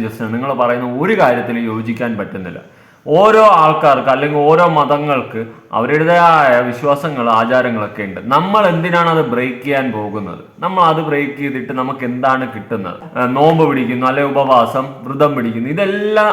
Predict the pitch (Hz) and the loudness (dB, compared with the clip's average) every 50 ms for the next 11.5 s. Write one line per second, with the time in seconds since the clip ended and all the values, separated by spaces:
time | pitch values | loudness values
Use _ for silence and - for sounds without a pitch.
0 | - - 165 165 185 190 190 202 202 202 196 196 170 175 175 170 165 165 160 127 | 2 0 0 0 -2 -4 -2 0 0 2 2 0 0 -2 -4 -2 -2 0 0 0
1 | 117 131 139 139 139 139 135 131 131 127 117 139 135 131 123 127 120 120 120 117 | 0 0 0 0 -2 -2 -2 -2 -2 -2 -2 -2 -2 0 2 2 2 2 0 0
2 | 117 120 117 123 127 131 131 131 135 143 156 165 165 160 151 139 131 131 127 131 | 0 0 0 0 -2 -4 -4 -6 -6 -4 -4 -4 -2 -2 0 0 0 0 2 0
3 | 131 131 131 131 131 127 120 117 113 113 110 117 117 117 113 110 104 104 101 101 | 0 -2 -2 -4 -4 -2 -2 -2 -2 -2 -4 -4 -4 -2 -2 -2 -2 -2 -2 -4
4 | 101 107 107 107 - - - - 139 143 170 196 190 208 196 202 - 180 175 160 | -4 -6 -6 -6 -10 -20 -16 -12 -8 -4 -4 -2 0 0 0 0 0 0 0 0
5 | 160 160 160 156 - 151 151 170 190 185 175 160 160 156 156 151 147 147 147 147 | 0 -2 -4 -4 -2 -2 0 0 0 -2 -2 -2 -2 -2 -2 0 0 0 0 0
6 | 143 139 147 165 175 165 156 139 127 123 120 123 120 135 127 120 117 110 113 110 | -2 0 2 2 2 4 4 4 4 4 2 0 0 0 0 0 0 -2 -4 -6
7 | 107 101 95 92 87 - - - _ - 127 147 160 180 - - 208 208 208 202 | -8 -8 -10 -12 -14 -16 -20 -20 _ -8 -4 -4 -4 -4 -4 -4 -2 0 2 2
8 | 175 160 165 170 175 190 190 190 190 185 185 185 185 185 190 185 185 - - - | 2 4 2 2 4 4 4 4 4 2 0 0 0 -2 -2 -4 -8 -14 -20 -20
9 | - - - - 139 147 151 151 156 151 151 151 156 156 160 156 156 156 156 147 | -20 -18 -12 -8 -6 -6 -2 0 0 2 2 2 2 2 0 2 2 4 4 4
10 | 135 143 160 180 190 190 185 170 185 180 175 165 180 175 170 160 156 151 147 143 | 2 2 2 2 2 2 0 0 0 0 0 0 -2 -2 0 2 2 2 2 2
11 | 139 139 139 139 139 139 143 151 160 156 | 0 0 0 0 -2 -4 -4 -4 -4 -2